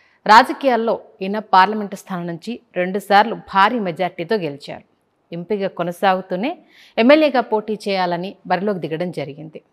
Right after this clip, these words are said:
దుబ్బాక బరిలో నిల్చున్నారు కొత్త ప్రభాకర్ రెడ్డి.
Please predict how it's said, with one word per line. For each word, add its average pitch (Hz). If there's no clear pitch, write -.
దుబ్బాక 208
బరిలో 180
నిల్చున్నారు 185
కొత్త 196
ప్రభాకర్ 165
రెడ్డి. 143